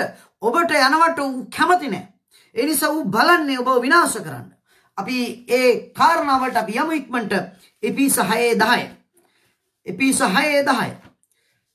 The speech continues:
ටිකක් දිග වැඩි වෙයිදෝ දන්නේ නෑ. මම, අ, කෙටි කරලා කතා කරන්න.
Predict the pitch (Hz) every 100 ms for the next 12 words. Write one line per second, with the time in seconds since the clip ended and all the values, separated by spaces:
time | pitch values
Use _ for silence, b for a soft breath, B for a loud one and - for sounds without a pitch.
0 | _ _ _ _ _ _ _ _ - _
1 | _ _ _ _ _ _ _ _ _ 160
2 | 165 165 190 240 220 220 233 233 226 240
3 | 240 226 233 233 214 202 196 180 - 160
4 | 160 156 139 - _ _ _ _ _ 180
5 | 180 156 180 185 190 180 180 180 175 170